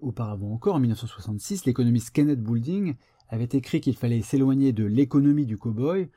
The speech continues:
dans laquelle le fait que les frontières soient sans cesse repoussées impliquait qu'il n'y avait pas de limite à la consommation de ressources et à la production de déchets,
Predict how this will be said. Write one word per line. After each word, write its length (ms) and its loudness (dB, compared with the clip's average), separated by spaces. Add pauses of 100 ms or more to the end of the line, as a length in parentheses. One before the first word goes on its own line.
(300)
dans 60 -8
laquelle 360 -2
le 100 0
fait 300 -2
que 100 -4
les 140 -4
frontières 420 -2
soient 200 -8
sans 180 0
cesse 260 0
repoussées 640 -4 (420)
impliquait 440 -2
qu'il 140 0
n'y 80 2
avait 140 -4
pas 160 -2
de 80 0
limite 380 0
à 60 -4
la 80 -6
consommation 560 -2
de 80 0
ressources 420 -4
et 60 -10
à 40 -10
la 80 -12
production 360 -10
de 60 -8
déchets, 440 0